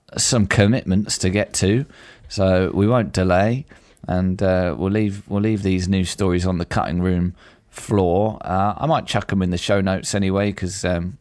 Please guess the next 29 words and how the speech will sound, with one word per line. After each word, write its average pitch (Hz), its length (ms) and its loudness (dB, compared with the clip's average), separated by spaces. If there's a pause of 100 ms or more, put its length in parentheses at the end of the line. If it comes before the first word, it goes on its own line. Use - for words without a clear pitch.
(160)
I - 60 -6
found 92 260 -2
some 90 180 -4
of 90 60 -2
them 87 160 -4
quite 90 280 0
interesting. 98 520 -4
Some 92 260 -2
long-standing 95 1200 -2
rumours 113 440 2
that 107 100 -4
have - 120 -12
come 104 220 0
to 101 120 -6
fruition, 101 600 -2
that 92 260 -6
the 82 80 -6
return 90 400 -2
of 90 80 -2
some 87 160 -6
classic - 360 -6
Star 92 280 0
Wars 92 200 -2
characters 90 520 -4
to - 100 -8
Disney 98 340 -2
World, 90 240 -2
for - 140 -8
example, 90 800 -2